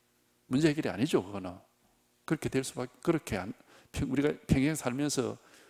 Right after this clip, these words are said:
쓰레기 한 번 안 비추고 꽃만 비추고 살 수는 없습니다. 그거는 문제 해결이 안 되는 거예요.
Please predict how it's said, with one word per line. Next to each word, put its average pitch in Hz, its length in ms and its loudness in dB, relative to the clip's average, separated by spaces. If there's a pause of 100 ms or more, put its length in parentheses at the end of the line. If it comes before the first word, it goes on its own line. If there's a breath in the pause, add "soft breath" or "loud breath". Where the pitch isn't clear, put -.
(200 soft breath)
쓰레기 156 300 4
한 120 140 -2
번 131 120 -2
안 107 120 0
비추고 113 320 -4
꽃만 160 260 -4
비추고 120 260 -6
살 - 180 -2
수는 139 180 -6
없습니다. 101 680 -4 (3500 soft breath)
그거는 143 260 4
문제 131 220 4
해결이 139 200 2
안 98 100 0
되는 143 200 2
거예요. 95 360 -2